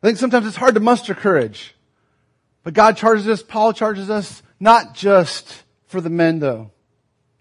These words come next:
for all of us. So, so be strong and courageous, all who put your hope in the Lord. Ladies, this is for you too. We need warrior women. We just do. And warrior men to go after the heart of God, to go after faith,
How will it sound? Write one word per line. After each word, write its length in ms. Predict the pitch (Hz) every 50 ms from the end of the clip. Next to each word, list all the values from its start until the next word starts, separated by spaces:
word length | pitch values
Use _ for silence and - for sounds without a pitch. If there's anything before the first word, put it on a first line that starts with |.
| _ _ _
for 100 | - 214
all 220 | 226 285 302 -
of 80 | 160 139
us. 320 | 123 110 - - - - _ _ _ _ _
So, 80 | - 208
so 220 | 165 - 220 220
be 260 | 196 180 254 294 339 320
strong 520 | - - - - 254 262 254 262 262 262
and 80 | 254 -
courageous, 520 | - 233 226 214 202 180 196 208 190 175 - _ _
all 400 | - 262 302 330 254 196 170 156
who 140 | 151 202 196
put 240 | - - 214 208 -
your 140 | 196 190 160
hope 360 | 160 190 190 175 - _ _ _ _ _ _ _ _ -
in 80 | 175
the 80 | 180 165
Lord. 280 | 160 165 151 139 139
Ladies, 680 | 151 190 202 214 233 262 277 247 - - - - - _ _ _ _ _
this 140 | - 190 202
is 40 | 185
for 120 | - 226
you 160 | 208 202 196 180
too. 360 | - 202 185 160 131 110 104 _ _ _ _ _ _ _ _ _
We 240 | - 165 220 247 254
need 500 | 240 240 233 220 202 190 185 180 156 151 _ _ _ _ _ _ _ _ _ _ _ _
warrior 380 | - 165 196 202 190 180 170 156
women. 340 | 151 147 135 117 107 92 90 _ _ _ _ _ _ _ _ _ _ _ _ _ _
We 120 | - 170 180
just 180 | 208 202 160
do. 240 | 196 269 247 156 98 92 _ _ _ _ _ _ _ _ _ _ _ _ _ _ _ _ _ _ -
And 140 | 175 190 196
warrior 260 | 214 233 233 233 220
men 300 | 220 220 196 165 143 131
to 120 | 127 170 160
go 240 | 143 208 233 240
after 380 | 240 220 214 208 208 208 214 202
the 120 | 185 180
heart 200 | 165 180 180 175
of 80 | 180 160
God, 260 | 160 165 156 156 160
to 80 | 151 151
go 180 | 156 190 208
after 400 | 202 196 196 190 180 - - 185
faith, 500 | 151 - - 160 147 143 139 - - -